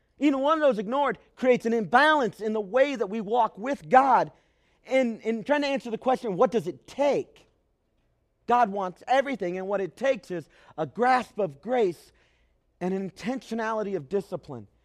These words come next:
And then the things of God begin to infuse our lives. The writer of Hebrews wrote it this way. I like this because you're probably gonna think I'm gonna lean on one side, but we're gonna go the other. So let's, let's look at it together. Where, "Wherefore, seeing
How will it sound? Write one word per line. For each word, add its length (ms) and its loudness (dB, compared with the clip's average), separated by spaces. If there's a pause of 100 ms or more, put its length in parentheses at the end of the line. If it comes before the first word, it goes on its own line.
(200)
And 140 -10
then 240 0
the 180 -4
things 420 -8
of 160 -6
God 300 -4
begin 280 -10
to 100 -12
infuse 440 -12
our 120 -6
lives. 420 -6 (1900)
The 60 -12
writer 240 2
of 80 -4
Hebrews 420 -10 (540)
wrote 160 -4
it 80 -8
this 160 -8
way. 200 -10 (280)
I 60 -8
like 240 -6
this 180 -12
because 260 -16 (760)
you're 140 -6
probably 240 -4
gonna 100 -6
think 140 -8
I'm 60 -8
gonna 120 -8
lean 140 -8
on 120 -8
one 200 -10
side, 280 -6
but 80 -4
we're 80 -6
gonna 120 -8
go 120 -6
the 140 -6
other. 140 -6
So 120 -14
let's, 240 -10
let's 160 -4
look 100 -12
at 100 -4
it 60 -12
together. 300 -10
Where, 340 -4 (320)
"Wherefore, 360 4
seeing 420 -8